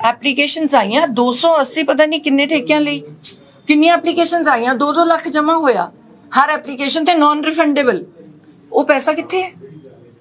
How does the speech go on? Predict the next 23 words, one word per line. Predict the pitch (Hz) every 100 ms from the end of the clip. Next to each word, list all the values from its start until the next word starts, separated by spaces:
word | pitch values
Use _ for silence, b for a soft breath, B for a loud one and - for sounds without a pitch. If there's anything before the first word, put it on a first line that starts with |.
| -
ਕਿਹਦੀ | 302 339
ਜੇਬ | 330 320
'ਚ | 285
ਗਿਆ? | 277 269 - _ _ _ _ _ - B B - - -
ਸਾਨੂੰ | - 208 302
ਤਾਂ | 349
ਪੰਜਾਬ | 339 262 208 226
ਦੇ | 330
ਪੈਸੇ | 330 339
ਦੱਸ | 285 226
ਦਿਓ | 160 180
ਨਾ, | 277 330
ਕਿਹਦੀ | 330 339
ਜੇਬਾਂ | 294 269 294
'ਚ | 285
ਗਏ? | 247 226 - - - -
ਤੁਸੀਂ | 262 240
ਆਪ | 214 -
clear | 285 302
ਕਰੋ। | 285 262 247
ਇਹ | 247
ਤਾਂ | 247
ਸਰਕਾਰ, | 320 - 262 262